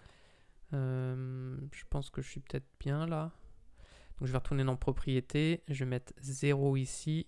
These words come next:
et je vais mettre vingt pixels ici. Voilà. Et si je regarde maintenant, en masquant mes repères, la forme dépasse. Donc euh, c'est peut-être des approximations liées aux pixels.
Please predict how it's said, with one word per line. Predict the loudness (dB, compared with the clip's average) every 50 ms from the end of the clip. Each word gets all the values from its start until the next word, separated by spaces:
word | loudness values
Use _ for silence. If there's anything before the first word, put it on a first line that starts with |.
| -4
et | -4 -2
je | -2
vais | -2 -2
mettre | -2 -4 -4 -6 -14 -12 -10
vingt | -8 -8 -4 -2 -2 -2 -2
pixels | -4 -10 -12 -12 -8 -2 0 0 0 0 -2 -4 -6 -8
ici. | -6 -6 -6 -6 -8 -8 -6 -2 0 -2 -2 -2 -6 -16 -20 -20 -20 -20 _ -20 -20 -20 -20 -20 -20 -20 -20 _ _ _ -16 -8 -4
Voilà. | -4 -2 -2 -4 -6 -8 -18 -20 -20 -20 -20 -20 -20 _ -20 -20 -20 -20 _ -2
Et | 0 0 0 0 -2 -8
si | -10 -8 -6 -4
je | -2 0
regarde | 0 0 2 2 2 4 2 2 -2 -4
maintenant, | -4 -4 -4 -4 -6 -4 -2 -2 -2 -2 -6 -10 _ _ _ _ _ _ _ _ -20 _ -6
en | -4
masquant | -2 -2 -4 -4 -6 -6 -4 -4 -4 -4
mes | -4 -4 -2 -2
repères, | -2 -2 -6 -4 -2 -2 0 0 0 -2 -2 -6 -14 -18 -20 -20 -20 -20 -20 -20 -20 _ _ -4
la | -2 0
forme | 2 2 2 4
dépasse. | 2 2 2 0 -2 -2 -4 -8 -12 -14 -14 -14 -14 -16 -16 -6 4
Donc | 6 8 8 8 4 4 6
euh, | 8 8 8
c'est | 6 4 0
peut-être | 2 2 0 2
des | 4 4 6 6
approximations | 6 6 4 2 2 2 2 2 4 6 6 6 6
liées | 6 4 4 4 4 4 4
aux | 2 0 0
pixels. | -2 -4 -6 -4 2 4 6 6 6 4